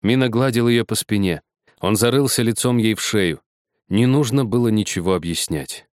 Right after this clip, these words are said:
Он всё понимал и так. Иногда слова не могут выразить то, что происходит. Её волосы были мягкими и гладкими.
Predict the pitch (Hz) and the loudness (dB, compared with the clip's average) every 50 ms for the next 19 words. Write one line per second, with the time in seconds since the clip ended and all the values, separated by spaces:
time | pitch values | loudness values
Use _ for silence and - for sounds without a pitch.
0 | _ _ 104 110 113 - - - 127 110 - 110 107 107 104 104 107 104 95 95 | _ _ 0 0 0 0 0 -2 -2 0 0 0 0 2 2 0 0 0 0 -2
1 | 87 _ - 85 76 - - _ _ _ _ _ _ _ _ _ _ _ - 90 | -2 _ -4 -4 -4 -8 -18 _ _ _ _ _ _ _ _ _ _ _ -2 0
2 | 104 113 107 101 120 120 110 - - 101 101 104 113 110 104 101 98 104 107 107 | 0 0 2 2 0 0 0 0 0 0 2 2 2 2 2 2 2 2 0 0
3 | 92 92 - - 85 98 104 95 90 78 90 85 _ - 87 92 85 - - 82 | 0 -2 -4 -2 -2 0 0 0 0 -2 -4 -6 _ -2 -4 -2 -2 -4 -10 -8
4 | - - 85 82 - - - 92 87 78 - - - _ _ _ _ _ _ _ | -4 -4 -4 -4 -4 -4 -4 -4 -4 -4 -8 -18 -20 _ _ _ _ _ _ _
5 | - 90 95 110 113 101 110 135 131 113 104 - - 87 85 95 95 95 95 98 | -4 -2 2 2 2 2 2 0 0 0 -2 -2 -4 -4 -2 0 0 0 0 0
6 | 101 95 - - - 82 82 82 80 78 85 85 85 - - - 69 64 - - | -2 -4 -6 -8 -4 -4 -2 -4 -2 -2 -4 -4 -4 -6 -12 -18 -18 -18 -18 -20